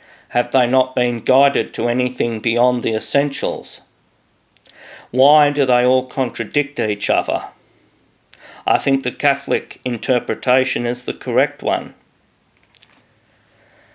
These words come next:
And people who say they're just a Christian are usually shallow people who don't want to stand by their beliefs and lack conviction.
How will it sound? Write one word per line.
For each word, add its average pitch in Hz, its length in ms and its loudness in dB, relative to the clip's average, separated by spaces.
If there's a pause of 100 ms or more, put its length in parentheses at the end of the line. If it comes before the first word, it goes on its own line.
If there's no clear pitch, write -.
(380)
And 143 180 -2
people 170 340 2
who 139 120 4
say 156 340 4
they're 135 200 2
just 139 380 -2
a 131 40 0
Christian 127 640 0
are 156 60 0
usually 147 540 2
shallow 156 480 2
people - 460 -6
who 135 140 2
don't 139 300 2
want 139 140 2
to 127 100 -2
stand 131 480 0
by 117 200 2
their 117 180 0
beliefs 131 580 -2
and 104 180 -4
lack 113 380 0
conviction. - 800 -4